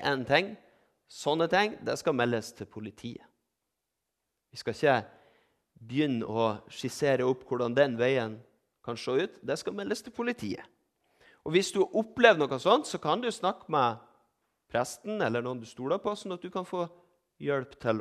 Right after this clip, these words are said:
å finne ut av hvordan du skal gripe det an. Men nå skal vi høre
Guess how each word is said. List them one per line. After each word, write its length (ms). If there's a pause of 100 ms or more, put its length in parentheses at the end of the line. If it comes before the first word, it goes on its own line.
å 140 (1500)
finne 320
ut 80
av 80
hvordan 300
du 100
skal 160
gripe 240
det 140
an. 100 (1120)
Men 240 (880)
nå 160
skal 240
vi 160
høre 320